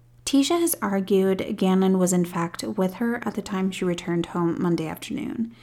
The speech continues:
and has a time-stamped selfie to prove it. Gannon was seen getting into the driver's side backseat that morning, but according to Tisha, he exited the passenger side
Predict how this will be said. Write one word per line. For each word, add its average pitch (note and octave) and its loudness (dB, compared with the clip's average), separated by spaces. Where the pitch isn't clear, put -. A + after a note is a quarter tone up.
and F#3+ 4
has F#3 -2
a F3 2
time-stamped G3+ -2
selfie F3+ -2
to G#3+ -2
prove F#3+ -2
it. - -8
Gannon G3 4
was F#3+ 0
seen F#3+ 4
getting F#3+ 2
into A3 4
the F#3+ -2
driver's G#3 0
side G3 -4
backseat F#3 -2
that F#3 -2
morning, G3 0
but G#3 2
according G3+ 2
to - -4
Tisha, G#3+ 2
he G3 -2
exited F#3+ 0
the G3 -2
passenger F#3+ -2
side F3+ -4